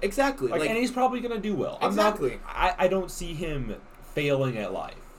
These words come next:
Speaker 2: You
Speaker 1: Like,
Speaker 2: know?
Speaker 1: exactly.
Speaker 2: I, he's probably gonna do something cool.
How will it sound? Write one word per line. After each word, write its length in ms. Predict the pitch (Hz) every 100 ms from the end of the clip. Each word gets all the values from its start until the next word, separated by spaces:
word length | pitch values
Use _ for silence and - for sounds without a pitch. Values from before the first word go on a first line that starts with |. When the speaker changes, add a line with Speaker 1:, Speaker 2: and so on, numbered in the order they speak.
| -
Speaker 2:
You 80 | 127
Speaker 1:
Like, 100 | 131
Speaker 2:
know? 100 | 139
Speaker 1:
exactly. 540 | 127 170 139 - 85 85 - -
Speaker 2:
I, 240 | 170 170 147
he's 200 | 175 185
probably 340 | 185 175 165
gonna 140 | 151 131
do 140 | 127
something 300 | 123 120 101 90
cool. 180 | -